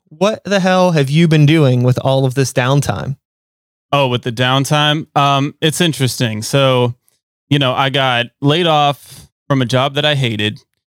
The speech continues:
Speaker 2: So that was kind of a blessing in disguise. And initially I was like, "All right, I'm gonna take this time to focus on music and be more, just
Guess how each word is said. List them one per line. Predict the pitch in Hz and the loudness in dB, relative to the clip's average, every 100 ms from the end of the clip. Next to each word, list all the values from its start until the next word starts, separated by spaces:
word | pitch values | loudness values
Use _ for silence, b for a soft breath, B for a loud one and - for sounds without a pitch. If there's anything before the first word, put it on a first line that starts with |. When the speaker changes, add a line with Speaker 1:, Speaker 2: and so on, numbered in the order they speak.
| - | -4
Speaker 2:
So | 143 131 | 0 0
that | 127 165 151 | 0 -2 -2
was | 151 | -6
kind | - 147 135 | -2 -2 -2
of | |
a | 127 | -2
blessing | 131 131 - 127 | -2 -2 -2 -2
in | 120 | 0
disguise. | 117 - 120 110 107 107 - - _ _ _ _ - | -2 -4 -2 0 0 -2 -6 -14 _ _ _ _ -4
And | 139 131 127 123 117 117 113 - _ _ _ _ _ _ _ _ _ _ - | -2 0 0 0 0 -4 -6 -12 _ _ _ _ _ _ _ _ _ _ -2
initially | 147 220 - 185 160 151 | 0 2 0 0 2 2
I | |
was | 143 135 | 0 0
like, | 131 123 - | -2 -4 0
"All | 196 | 2
right, | 160 131 131 143 | 4 2 -2 -2
I'm | 170 | -2
gonna | 156 | -2
take | 139 147 | -2 -2
this | 139 120 | -2 -4
time | - 131 123 120 120 120 | -2 0 0 0 -4 -6
to | - 127 123 120 113 113 110 - | -2 0 2 2 0 -2 -4 -4
focus | - 175 147 | -4 -2 -2
on | 135 127 | -2 0
music | 123 123 120 120 - 131 | 0 0 -2 -4 -4 -4
and | 127 117 113 110 113 | -2 -2 -2 -2 -2
be | 139 135 | 0 0
more, | 127 131 127 123 117 113 117 _ _ _ _ _ _ 143 | 2 2 2 2 2 0 -4 _ _ _ _ _ _ -4
just | 127 | -4